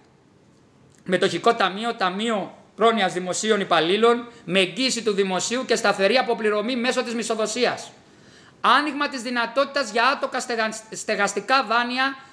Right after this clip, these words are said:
μέσω του Ταμείου Παρακαταθήκων και Δανείων για όλους τους εκπαιδευτικούς.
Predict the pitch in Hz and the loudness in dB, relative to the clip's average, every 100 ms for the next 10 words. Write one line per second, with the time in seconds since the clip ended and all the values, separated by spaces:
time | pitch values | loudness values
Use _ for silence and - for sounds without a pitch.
0 | - 175 262 269 269 220 220 240 285 233 | -8 0 2 2 -4 -2 0 -2 -2 0
1 | 226 214 208 202 262 262 233 208 196 208 | 0 0 -2 0 0 2 2 0 0 0
2 | 254 240 214 220 269 269 - 214 240 233 | -2 0 2 4 4 2 -4 -4 -4 -4
3 | 240 277 247 - | -4 -4 -4 -6